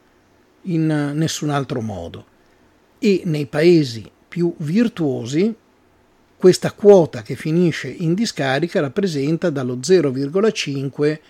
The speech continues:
al due per cento del totale dei rifiuti.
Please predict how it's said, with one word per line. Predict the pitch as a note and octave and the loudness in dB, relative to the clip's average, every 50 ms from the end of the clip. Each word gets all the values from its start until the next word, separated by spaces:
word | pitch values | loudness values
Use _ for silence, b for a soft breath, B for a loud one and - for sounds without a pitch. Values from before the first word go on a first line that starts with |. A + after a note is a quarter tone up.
| b b b b b | b b b b b
al | - D#3+ D#3+ D#3+ D#3 | -2 0 0 2 2
due | D#3+ F#3+ B3 A#3 G3 D#3+ | 2 4 8 8 8 8
per | - - F#3 G#3 G3+ | 8 4 2 2 2
cento | - - - E3 C3 A#2+ A#2+ A#2+ - F3 | 0 -4 -4 -4 -4 -4 -6 -6 -4 -4
del | F3+ E3 D#3 D3 | -2 -2 -4 -2
totale | - F#3+ F3+ - - B2+ A2 A2 A#2 B2 B2 - | -2 -4 -4 -4 -4 -6 -6 -6 -8 -10 -12 -12
dei | - D3 C#3 C3 A#2+ | -12 -10 -8 -8 -8
rifiuti. | A#2 G#2+ - - - G#2+ F#2 - - - - | -10 -10 -14 -16 -18 -18 -20 -20 -20 -20 -20